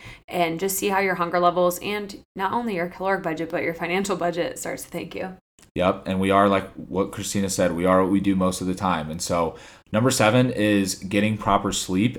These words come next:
Speaker 2: And so obviously we always recommend between seven to eight hours per night. And so when we start to drop below that seven hour window, it is proven to increase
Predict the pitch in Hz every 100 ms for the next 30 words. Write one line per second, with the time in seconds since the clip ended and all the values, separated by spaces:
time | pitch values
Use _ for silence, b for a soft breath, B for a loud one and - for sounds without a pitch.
0 | - 101 - 98 98 95 - 101 107 -
1 | 101 101 101 98 101 101 98 95 92 101
2 | 92 95 98 92 90 92 90 90 90 -
3 | 87 87 107 113 B B - 104 110 107
4 | 101 101 107 - 120 123 101 98 95 92
5 | 87 98 101 90 - 98 101 98 95 87
6 | 92 110 120 123 101 107 - - 104 104
7 | 98 95 - - 120 113 - 135 123 113
8 | 104 101 -